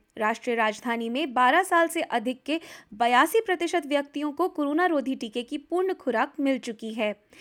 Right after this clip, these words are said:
कैनबरा में भी सोलह साल से अधिक उम्र के सत्तर प्रतिशत लोगों को पूर्ण टीका प्राप्त हो चुका है। उपराज्य में बीस लोग कोरोना के चलते अस्पताल में भर्ती हैं और नए मामलों में से केवल सात ही मौजूदा प्रकोप से जुड़े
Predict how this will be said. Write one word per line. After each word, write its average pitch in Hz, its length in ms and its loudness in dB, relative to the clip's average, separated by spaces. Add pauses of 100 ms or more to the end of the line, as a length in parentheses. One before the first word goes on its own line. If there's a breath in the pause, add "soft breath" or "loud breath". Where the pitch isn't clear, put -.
(220 loud breath)
कैनबरा 226 440 0
में 214 200 -4
भी 330 240 4 (200 loud breath)
सोलह 359 340 2
साल 415 260 4
से 392 120 -4
अधिक 277 400 -2
उम्र 277 200 2
के 277 160 -6
सत्तर 302 400 -2
प्रतिशत 302 480 -2
लोगों 233 260 0
को 269 160 -2 (160)
पूर्ण 403 300 4
टीका 277 260 0
प्राप्त 247 400 0 (140)
हो 330 100 4
चुका 233 340 -2
है। 220 220 -4 (120)
उपराज्य 233 560 0
में 294 240 0 (140)
बीस 294 400 -2
लोग 339 240 2
कोरोना 277 360 0
के 262 160 -4
चलते 233 340 -2
अस्पताल 226 560 -4
में 208 180 -6
भर्ती 202 360 -6
हैं 240 220 0 (300 loud breath)
और 247 180 4
नए 294 260 2
मामलों 294 380 2
में 254 120 0
से 269 160 -4
केवल 240 340 -4 (140)
सात 226 320 -4
ही 381 400 -2
मौजूदा 240 440 0
प्रकोप 233 400 -2
से 320 140 -6
जुड़े 226 300 -4